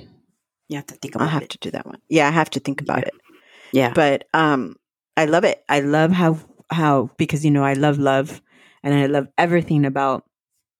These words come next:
Speaker 2: being in a relationship. Now I do.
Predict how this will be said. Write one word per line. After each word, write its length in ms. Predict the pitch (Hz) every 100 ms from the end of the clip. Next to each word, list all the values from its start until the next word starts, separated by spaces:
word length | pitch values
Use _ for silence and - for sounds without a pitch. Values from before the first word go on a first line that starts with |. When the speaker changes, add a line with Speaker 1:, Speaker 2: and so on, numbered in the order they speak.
| _ _ _ _ _
Speaker 2:
being 400 | 175 160 160 151 -
in 460 | 147 147 139 135 - _ _ _ _ _ _ _ _ _ 156
a 100 | 147
relationship. 720 | 156 147 147 143 - 135 135
Now 360 | 160 165 151 135
I 100 | 113
do. 320 | 82 50